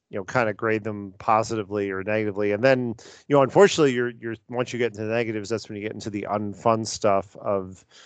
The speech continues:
you know, all the, the bad stuff that athletes do where it's like, yeah, I, I really, that's, I, I don't wanna be grading that either.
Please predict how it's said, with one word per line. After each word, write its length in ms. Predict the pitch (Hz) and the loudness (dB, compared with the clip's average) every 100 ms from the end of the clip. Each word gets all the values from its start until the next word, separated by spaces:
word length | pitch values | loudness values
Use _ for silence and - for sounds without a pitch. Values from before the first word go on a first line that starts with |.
| - _ _ _ - | -20 _ _ _ -12
you 100 | 101 | -6
know, 80 | |
all 180 | 90 113 | 2 4
the, 160 | 110 107 - | 4 0 -2
the 100 | 104 | -2
bad 340 | 117 139 160 | 4 4 4
stuff 320 | - 147 127 | 2 0 0
that 140 | - 117 | 0 -2
athletes 500 | 117 113 117 107 - | -2 -2 -8 -10 -8
do 200 | 110 107 | -6 -4
where 100 | 104 | -4
it's 160 | 101 | -4
like, 220 | 110 101 - | -6 -6 -2
yeah, 380 | 113 110 107 104 | 2 2 2 2
I, 160 | 107 104 | 0 -4
I 80 | 104 | -8
really, 520 | 101 104 101 98 92 | -4 -2 -2 -4 -6
that's, 460 | - 95 - - - _ _ _ _ _ _ | -6 -6 -6 -10 -10 _ _ _ _ _ _
I, 100 | 73 - | -8 0
I 100 | 117 | 2
don't 100 | 117 | 6
wanna 180 | 120 104 | 4 4
be 320 | 110 98 95 98 - | -2 -4 -8 -12 2
grading 400 | 127 120 107 104 | 4 4 2 0
that 240 | 104 95 | 0 -2
either. 300 | 95 - - | -6 -12 -20